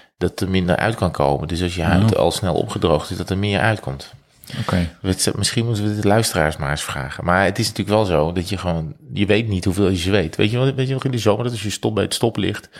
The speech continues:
Speaker 1: en het is warm, dat je er dan pas achter komt hoe warm het is en dat je dan pas gaat lekken
Speaker 2: Ja,
Speaker 1: en
Speaker 2: dan
Speaker 1: dat je
Speaker 2: lopen die straaltjes ineens. Maar
Speaker 1: Precies.
Speaker 2: dan, maar dan denk ik, ga je dan pas, dan, dan vraag ik me dus af.
Speaker 1: Nee, daarvoor zweet je je ook al helemaal kapot. Alleen verdampt, of, eh, wappert het meteen en droogt het meteen op.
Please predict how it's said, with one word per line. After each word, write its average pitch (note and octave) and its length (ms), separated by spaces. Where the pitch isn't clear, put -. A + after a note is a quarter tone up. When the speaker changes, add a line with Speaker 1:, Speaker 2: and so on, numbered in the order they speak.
Speaker 1:
en - 60
het G#2+ 100
is G2 120
warm, F#2+ 480
dat F#2+ 180
je G2 120
er G2 60
dan G#2 100
pas G2 160
achter - 240
komt G2+ 180
hoe F2+ 100
warm G#2+ 200
het F2 140
is F2 100
en G2 100
dat F#2+ 120
je F#2 60
dan G2 100
pas F#2+ 120
gaat D#2+ 160
lekken F2+ 340
Speaker 2:
Ja, G2 60
Speaker 1:
en G2 60
Speaker 2:
dan G#2+ 100
Speaker 1:
dat C3 120
je E3 120
Speaker 2:
lopen F#2+ 200
die G2 80
straaltjes D3 520
ineens. G2 220
Maar B2 120
Speaker 1:
Precies. B2+ 240
Speaker 2:
dan, - 20
maar B2+ 100
dan B2 120
denk B2+ 220
ik, A#2+ 140
ga C3 240
je B2 120
dan C#3 300
pas, A2+ 320
dan, A#2+ 260
dan A#2 380
vraag A#2+ 420
ik B2+ 200
me A#2+ 120
dus G#2 180
af. G2 140
Speaker 1:
Nee, G2 80
daarvoor F#2+ 380
zweet D#2+ 300
je F#2+ 100
je D#2+ 100
ook F2 120
al F#2 60
helemaal G#2 300
kapot. G2 320
Alleen F2 240
verdampt, F2 420
of, F2 140
eh, D#2 60
wappert E2+ 280
het F2+ 100
meteen F2+ 320
en F2 100
droogt F#2 260
het F2 100
meteen F#2 300
op. F2+ 240